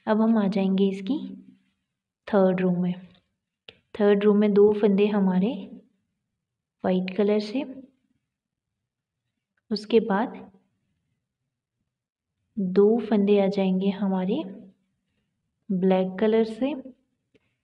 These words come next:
अब यहाँ पे जो center का black color है इसको हम pink color से बनाएंगे, फिर दो फंदे आ जाएंगे फिर से black color से, इस तरह से।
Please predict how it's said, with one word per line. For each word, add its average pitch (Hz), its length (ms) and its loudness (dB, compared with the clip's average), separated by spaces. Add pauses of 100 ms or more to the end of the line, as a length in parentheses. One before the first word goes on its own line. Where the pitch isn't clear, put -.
(240)
अब 214 160 -2
यहाँ 214 220 4
पे 220 100 0
जो 226 140 -2
center 208 420 -2
का 214 120 2
black 190 340 0
color 190 240 -2
है 247 160 -2 (100)
इसको 226 360 -4
हम 277 180 -4 (1800)
pink 202 240 2
color 214 240 2
से 220 180 -4
बनाएंगे, 233 520 0 (1080)
फिर 220 120 2
दो 208 260 6
फंदे 202 360 2
आ 190 120 2
जाएंगे 190 400 0
फिर 190 180 -4
से 294 280 -6 (2500)
black 190 400 -2
color 180 280 -4
से, 196 240 -12 (1080)
इस 202 180 -10
तरह 185 280 -2
से। 202 200 -8